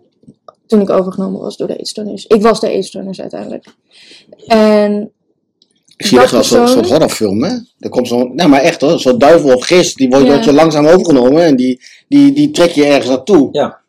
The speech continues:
Speaker 2: Gewoon echt, gewoon naar de afgrond, letterlijk en figuurlijk. En dan moet je weer terug vechten. Hm.
Speaker 1: Ja, ik was echt een kutkind toen. Ik was vers-, het
Speaker 2: Qua gedrag?
Speaker 1: Nee, ik niet, maar de eetstoornis, zeg
Speaker 2: Ja,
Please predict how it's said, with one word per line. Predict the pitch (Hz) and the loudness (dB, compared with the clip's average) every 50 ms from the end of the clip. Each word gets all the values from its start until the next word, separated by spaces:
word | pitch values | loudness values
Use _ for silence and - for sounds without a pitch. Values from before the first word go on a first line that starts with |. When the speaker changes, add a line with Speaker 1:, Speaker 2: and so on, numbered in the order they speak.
| _ _ | _ _
Speaker 2:
Gewoon | - 143 139 143 143 147 151 135 | 0 2 4 4 4 4 2 0
echt, | 135 160 165 - - - | 0 0 0 0 -2 -6
gewoon | - - 147 147 147 | -4 0 2 4 4
naar | 147 143 143 135 | 4 4 4 2
de | 135 | 0
afgrond, | - 143 - - 143 139 139 127 | 0 -2 -2 -2 -2 -2 0 2
letterlijk | 131 135 120 131 139 135 | 2 0 0 0 -2 -2
en | 127 123 | -2 -4
figuurlijk. | - - 139 139 131 123 123 127 - _ _ _ _ | -4 -2 -2 0 0 -2 -4 -6 -10 _ _ _ _
En | - 135 135 | -6 -4 -2
dan | 127 | 0
moet | 127 131 123 | 0 -2 -2
je | - 123 | -2 -2
weer | 120 113 117 | -2 -2 -2
terug | - 165 156 127 95 - - - _ _ _ | -2 -2 0 0 -2 -4 -10 -20 _ _ _
vechten. | - - - 123 110 - - - 101 98 92 92 _ _ | -20 -6 -4 -4 -2 -2 -4 -8 -8 -10 -10 -12 _ _
Hm. | - 214 175 - - 233 | -8 -6 -6 -6 -6 -6
Speaker 1:
Ja, | 233 226 220 202 - | -4 -4 -4 -6 -2
ik | - 233 220 | -2 0 0
was | 233 247 233 - | 2 0 -2 -2
echt | - 269 262 262 - | -4 -6 -6 -4 -4
een | 247 233 226 220 220 220 - - _ _ _ _ _ _ _ _ _ _ | -2 -2 0 0 -2 -4 -6 -12 _ _ _ _ _ _ _ _ _ _
kutkind | - 240 226 - - 185 170 175 202 208 208 - _ _ _ _ _ _ | -2 -2 -2 -2 -4 -8 -8 -8 -8 -12 -14 -16 _ _ _ _ _ _
toen. | - 196 185 185 185 185 185 180 - _ _ _ _ | -10 -8 -6 -6 -6 -8 -8 -12 -16 _ _ _ _
Ik | - 233 226 | 0 0 2
was | 220 233 233 220 - - - - - | 2 0 -2 -2 -4 -8 -10 -12 -14
vers-, | - - - - - - - - _ _ _ _ _ _ | -18 -20 -18 -16 -16 -16 -16 -18 _ _ _ _ _ _
het | - 226 | 0 2
Speaker 2:
Qua | 131 127 | 2 2
gedrag? | - 233 127 135 196 285 - | 2 2 2 2 2 2 2
Speaker 1:
Nee, | 254 254 254 262 254 | 2 4 4 2 2
ik | - 277 294 294 | 2 0 0 0
niet, | - 277 285 330 381 370 - | 0 0 2 0 0 -2 -2
maar | 285 277 254 | -2 -2 0
de | 262 | 0
eetstoornis, | - 190 190 180 - - 196 180 180 - 190 | 0 -2 -4 -4 -6 -10 -12 -10 -10 -12 -12
zeg | - 208 156 | -6 -2 0
Speaker 2:
Ja, | 117 | 2